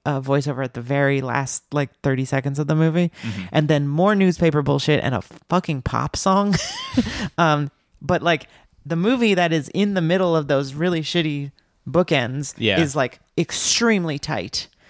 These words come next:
Speaker 2: Okay.
Speaker 1: It's, like, one of the most, like, fucking crispy action movies, like, horror, horror action movies I've ever seen.
Speaker 2: Right.
Speaker 1: Like, it's, it begins and, like, this hallway is just exploding and, like, being crushed by the p-,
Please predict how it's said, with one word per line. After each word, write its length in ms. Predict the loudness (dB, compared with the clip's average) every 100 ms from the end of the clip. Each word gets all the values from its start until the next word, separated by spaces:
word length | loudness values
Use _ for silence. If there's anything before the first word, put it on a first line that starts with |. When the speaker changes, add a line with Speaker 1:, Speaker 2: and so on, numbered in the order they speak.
| -8 -2
Speaker 2:
Okay. 220 | 0 2
Speaker 1:
It's, 100 | 2
like, 160 | 2
one 320 | 0 0 2 2
of 160 | 2
the 80 | 0
most, 400 | 2 2 0 0
like, 320 | 0 0 -4 _ _ -2
fucking 360 | 0 2 0
crispy 520 | -2 0 0 2 2 4
action 420 | 4 2 -2 -2
movies, 540 | -2 0 0 0 -2 -2
like, 160 | -2
horror, 380 | 0 2 4 2 0
horror 300 | 2 4 4
action 360 | 2 0 -2
movies 280 | -2 -2 -2
I've 140 | -4 -4 -2
ever 280 | 0 0 0
seen. 480 | 0 0 0 -2 -4 -2
Speaker 2:
Right. 340 | 2 2 2
Speaker 1:
Like, 200 | 0 2
it's, 340 | 0 0 -4 -8 _ _ _
it 200 | -2 0
begins 600 | -2 0 2 4 4 2 0
and, 260 | 0 2
like, 320 | 2 0 -2
this 120 | -4 -4
hallway 500 | 0 2 4 4 2
is 100 | -2
just 200 | -4 -6
exploding 760 | -8 -8 -2 2 2 0 -2
and, 80 | -2
like, 200 | -4 -6 -10 -6
being 180 | -6
crushed 520 | -6 0 2 2 0 2
by 180 | 4
the 100 | 2
p-, 180 | -2 -4